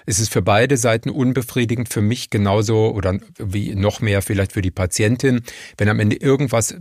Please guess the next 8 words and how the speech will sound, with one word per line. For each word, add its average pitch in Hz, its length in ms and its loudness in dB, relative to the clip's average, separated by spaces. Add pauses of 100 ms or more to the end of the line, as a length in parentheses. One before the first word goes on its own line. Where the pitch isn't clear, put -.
herauskommt, 113 800 0
was 107 300 0 (260)
die - 60 0
Erwartungen 98 640 2
nicht 85 180 -4
erfüllt. 90 540 -6 (380)
Und 104 200 -2
dann 113 460 0